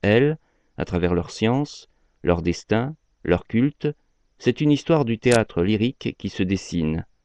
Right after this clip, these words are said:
Les créations des compositeurs français, de Gounod à Massenet, de Saint-Saëns à Xavier Leroux, de d'Indy à Tournemire, l'arrivée et le triomphe des œuvres de Richard Wagner, puis de Richard Strauss, le maintien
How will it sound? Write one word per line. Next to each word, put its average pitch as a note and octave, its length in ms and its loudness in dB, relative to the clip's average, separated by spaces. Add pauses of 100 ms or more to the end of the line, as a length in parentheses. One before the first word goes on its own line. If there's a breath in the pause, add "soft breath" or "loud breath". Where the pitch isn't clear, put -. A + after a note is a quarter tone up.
(340)
Les D#2 100 0
créations F2+ 580 2
des F2 120 2
compositeurs F2 580 0
français, B2 560 2
de G2+ 100 0
Gounod G2+ 640 4
à F2+ 120 2
Massenet, A2+ 680 2 (300 soft breath)
de A#2 80 -4
Saint-Saëns A2+ 800 0
à F2 100 -4
Xavier E2+ 400 2
Leroux, G#2 500 2 (560)
de F#2 200 4
d'Indy G#2+ 580 2 (120)
à E2 120 -2
Tournemire, A#2 760 2 (380)
l'arrivée A#2+ 480 4
et B2 40 4
le G2 120 4
triomphe G#2+ 480 0
des F2+ 220 4
œuvres G2+ 320 6
de E2 100 2
Richard E2+ 380 -2
Wagner, C3+ 480 4 (340)
puis F#2+ 140 0
de E2+ 80 2
Richard F#2 340 -6
Strauss, B2+ 640 0 (640)
le G#2+ 220 8
maintien A2 480 4